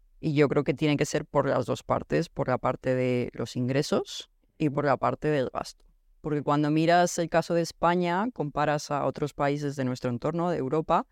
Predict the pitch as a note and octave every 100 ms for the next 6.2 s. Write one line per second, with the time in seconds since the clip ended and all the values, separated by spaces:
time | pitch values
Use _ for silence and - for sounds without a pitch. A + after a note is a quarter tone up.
0 | _ _ _ _ - E3 E3+ - D3 D3
1 | E3 D3+ C3+ C3 C#3 C#3 - D#3+ D3+ F#3+
2 | G3 F#3+ F#3+ - F3+ C4+ _ _ _ _
3 | _ _ - D#3 D3 - - D3 D#3+ D#3+
4 | F3 E3 D#3 D#3+ E3+ D#3+ D3 C#3+ C3+ -
5 | - C3 C3+ B2+ C3 - B2+ C3+ D3+ E3+
6 | - -